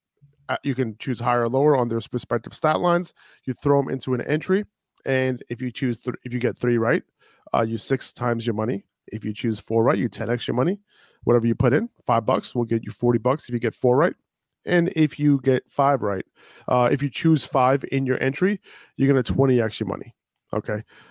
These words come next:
Uh, so it's a pretty cool way to play. Hundred dollars will turn to two thousand. Okay. Uh, so,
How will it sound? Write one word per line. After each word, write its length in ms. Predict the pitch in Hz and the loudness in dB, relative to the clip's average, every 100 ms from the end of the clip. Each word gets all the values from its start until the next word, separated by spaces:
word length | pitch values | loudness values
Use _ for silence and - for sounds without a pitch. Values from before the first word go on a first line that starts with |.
| _ - | _ -2
Uh, 380 | 131 127 123 - | 2 4 2 0
so 380 | - 151 135 127 | 0 2 4 2
it's 200 | 135 135 | 0 -2
a 60 | |
pretty 280 | 131 165 151 - | 0 2 2 4
cool 200 | 143 131 | 4 6
way 160 | 127 | 4
to 80 | 117 | 2
play. 280 | - 143 135 | 0 0 2
Hundred 240 | 123 127 | 2 0
dollars 220 | 127 113 110 | 2 0 0
will 80 | |
turn 240 | 107 120 104 | -2 -4 -4
to 100 | 101 | -8
two 160 | - | -10
thousand. 300 | 107 - - _ _ _ _ _ - | -8 -8 -10 _ _ _ _ _ -8
Okay. 260 | 107 104 - - - - | -4 -6 -8 -20 -20 -4
Uh, 320 | - 139 135 - | 2 4 4 2
so, 400 | - 170 156 | 2 4 4